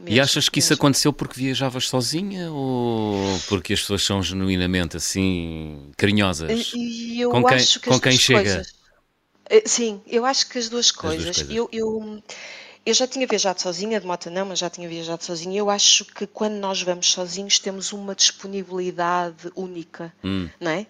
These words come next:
Speaker 2: Nós temos que conversar <laughs> com alguém.
Speaker 1: Sim.
Speaker 2: Eh, e por isso vamos sempre à procura. E quem
Speaker 1: E,
Speaker 2: nos
Speaker 1: e é dif-, e é
Speaker 2: recebe
Speaker 1: diferente, não é? É men-, hum,
Speaker 2: Sim.
Speaker 1: como é que eu vou dizer? É
Speaker 2: E
Speaker 1: menos, se calhar é menos ameaçador em relação ao outro. Quando chegas
Speaker 2: Sim.
Speaker 1: sozinho, a pessoa olha para
Speaker 2: É
Speaker 1: ti,
Speaker 2: isso.
Speaker 1: eh, o
Speaker 2: É
Speaker 1: que é que este
Speaker 2: isso, é
Speaker 1: quer?
Speaker 2: isso.
Speaker 1: Se for em grupo,
Speaker 2: É
Speaker 1: opa,
Speaker 2: isso.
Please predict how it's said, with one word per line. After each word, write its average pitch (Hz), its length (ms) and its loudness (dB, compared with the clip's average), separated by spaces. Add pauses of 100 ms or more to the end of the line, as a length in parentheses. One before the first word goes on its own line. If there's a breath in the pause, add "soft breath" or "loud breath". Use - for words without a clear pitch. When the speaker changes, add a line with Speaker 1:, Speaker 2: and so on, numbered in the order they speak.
(100)
Speaker 2:
Nós 214 240 2
temos 294 260 -2
que - 60 -14
conversar 294 540 2
<laughs> - 420 -6
com - 160 -2
alguém. 233 360 -4 (100)
Speaker 1:
Sim. 101 420 -4 (580 loud breath)
Speaker 2:
Eh, 208 560 2
e 220 60 -6
por 226 160 -4
isso 233 180 0
vamos 247 200 0
sempre 233 240 -2
à 226 60 -2
procura. 240 640 -4
E 240 80 -6
quem - 200 0
Speaker 1:
E, 294 80 2
Speaker 2:
nos 269 120 2
Speaker 1:
e 147 40 8
é 151 40 8
dif-, - 300 2
e 135 140 4
é 131 40 4
Speaker 2:
recebe - 0 -
Speaker 1:
diferente, 113 540 0
não 82 140 -2
é? 85 140 -4
É 110 80 0
men-, 110 300 2
hum, 95 340 -4
Speaker 2:
Sim. 254 560 -4
Speaker 1:
como 113 140 -2
é 113 40 0
que 127 60 -4
eu 113 40 -2
vou 104 100 -2
dizer? 104 180 0
É 117 60 6
Speaker 2:
E - 0 -
Speaker 1:
menos, 131 240 4
se - 220 0
calhar 139 200 2
é 135 60 4
menos 131 260 4
ameaçador 120 580 4
em 117 60 2
relação 107 360 0
ao 95 120 0
outro. 82 240 -4
Quando 110 160 -2
chegas 117 360 2
Speaker 2:
Sim. 139 420 4
Speaker 1:
sozinho, 143 80 0 (280 loud breath)
a 113 80 -6
pessoa 131 200 2
olha 120 120 2
para 120 120 0
Speaker 2:
É - 20 0
Speaker 1:
ti, 135 420 2
Speaker 2:
isso. - 80 -2
Speaker 1:
eh, 120 520 0
o 214 80 -2
Speaker 2:
É - 20 2
Speaker 1:
que 220 100 2
é - 40 0
que 113 120 0
este - 200 0
Speaker 2:
isso, - 20 -4
é 208 80 0
Speaker 1:
quer? 87 160 2
Speaker 2:
isso. 78 100 -6
Speaker 1:
Se - 120 -4
for 151 140 0
em 151 120 2
grupo, 147 300 0
Speaker 2:
É - 100 0
Speaker 1:
opa, 165 260 2
Speaker 2:
isso. 73 380 -2